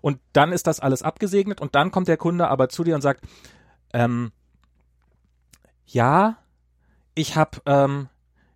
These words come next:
ich, wir, wir müssen, müssten jetzt nochmal durch die ganze Abrechnung durch,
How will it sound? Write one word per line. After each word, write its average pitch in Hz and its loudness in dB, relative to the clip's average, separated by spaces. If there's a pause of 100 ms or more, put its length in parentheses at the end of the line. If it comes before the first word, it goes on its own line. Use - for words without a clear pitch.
(140)
ich, - -8 (1200)
wir, 151 -2
wir 160 4
müssen, 170 0
müssten 190 0
jetzt 165 0
nochmal 156 2
durch 156 -2
die 160 -4
ganze 143 0
Abrechnung 151 -4
durch, 139 -4